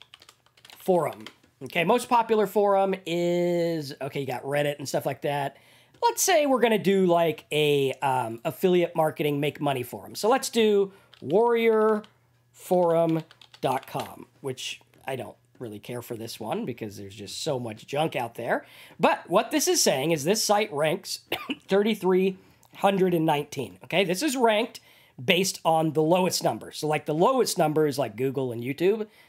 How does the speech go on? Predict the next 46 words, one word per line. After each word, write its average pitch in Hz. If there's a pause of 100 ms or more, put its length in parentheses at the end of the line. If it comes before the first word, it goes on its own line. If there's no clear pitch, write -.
(100)
which 147
means 139
they 160
get 143
a 131
ton 143
of 117
traffic. - (400)
This 208
means 156
that 151
only 160
thirty-three 226
hundred 220
and 151
eighteen 226
sites 196
on 147
the 135
entire 214
internet 160 (420)
get 220
more 196
traffic 175
than 147
this 143
forum. - (400)
Okay, 143 (200)
but - (420)
we 214
have 320
to 339
look 190
at 240
this 311 (360)
and 180
we 185
have 185
to 185
say, 185
"Okay, 190 (300)
out 262
of 311
this 294
many 269
people, 233